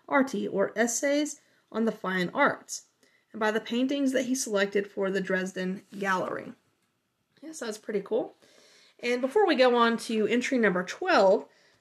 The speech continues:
just want to say that whenever I got back from my trip, uh, I got to celebrate some good news with my friends, and that was a lot of fun. I love celebrating good news. So if you have good news,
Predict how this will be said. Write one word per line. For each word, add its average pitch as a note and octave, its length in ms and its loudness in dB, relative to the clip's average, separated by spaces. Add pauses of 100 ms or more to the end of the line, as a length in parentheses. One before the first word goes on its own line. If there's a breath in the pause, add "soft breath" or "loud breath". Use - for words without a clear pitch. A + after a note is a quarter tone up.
just B3 120 -16
want A#3+ 140 0
to A#3 60 -4
say A3+ 220 6
that G3 480 2
whenever B3+ 300 4
I G#3 60 8
got - 300 -2
back D4+ 240 -2
from A#3 180 0
my F#3 120 4
trip, F#3+ 460 0 (640 soft breath)
uh, F#3 160 -6
I G3+ 120 -2
got G#3+ 260 0
to G#3 440 -4
celebrate A#3+ 1080 -2
some G3+ 280 -4
good C4+ 200 -4
news C4 360 0
with A#3 200 -2
my C#4 140 -2
friends, G#3 640 -6 (840)
and B3+ 140 -8
that D#4+ 160 -2
was D4 120 4
a A#3 60 0
lot G3 200 4
of F3+ 100 -12
fun. F#3 400 -6 (280 soft breath)
I A3 120 -6
love D4 360 4
celebrating A3+ 640 2
good F#3 180 -2
news. - 480 -10 (360 soft breath)
So - 160 -6
if G3+ 120 -4
you D4+ 140 2
have C4+ 280 2
good C#4+ 160 -2
news, D4 540 0